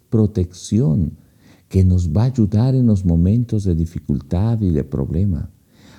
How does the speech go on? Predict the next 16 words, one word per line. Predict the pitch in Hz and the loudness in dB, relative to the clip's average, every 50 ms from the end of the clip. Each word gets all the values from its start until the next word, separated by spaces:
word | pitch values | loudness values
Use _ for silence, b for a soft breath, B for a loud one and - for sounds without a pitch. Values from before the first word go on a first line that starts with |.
| B B _ | B B _
Aun | - 120 143 165 185 185 | 2 4 6 6 4 2
cuando | 165 - 123 107 98 95 85 | 2 2 2 2 4 4 2
la | 82 80 | 2 0
tierra, | 82 - 90 90 87 82 82 82 78 76 78 - _ _ _ _ _ _ _ _ - | 2 2 2 4 4 4 2 0 0 -2 -4 -10 _ _ _ _ _ _ _ _ -6
los | - 73 71 - | -6 -6 -4 -2
montes, | 71 76 80 92 95 95 - 85 82 82 85 - - _ _ _ _ _ _ _ | 0 2 2 2 2 2 0 -2 -2 -2 -4 -6 -12 _ _ _ _ _ _ _
la | - 76 73 76 | -8 -6 -4 -2
mar | 71 73 73 80 87 98 101 101 92 90 - - _ _ _ _ _ _ _ _ _ _ _ _ _ _ | -2 -2 0 0 0 0 0 -2 -4 -6 -10 -16 _ _ _ _ _ _ _ _ _ _ _ _ _ _
sean | _ - - - 92 92 | _ -6 -2 0 0 2
removidos, | 92 92 90 82 80 76 - 87 101 107 95 82 73 78 - - | 2 2 2 2 2 2 2 2 2 2 2 2 0 -2 -6 -4
haya | - 101 107 113 117 | -2 0 2 4 2
un | 117 | 2
cataclismo, | 110 - 95 87 85 78 - - 92 101 110 104 - 82 71 60 57 - - b b b b b b b b b b | 2 0 -2 -2 -2 -4 0 2 2 2 2 2 0 -2 -2 -2 -4 -8 -14 b b b b b b b b b b
aunque | - 82 87 85 - 90 | -2 0 0 2 0 0
se | 78 85 76 | 0 0 0
levanten | 78 76 78 80 85 87 85 82 78 80 - | 0 0 0 2 0 0 0 0 -2 -2 -4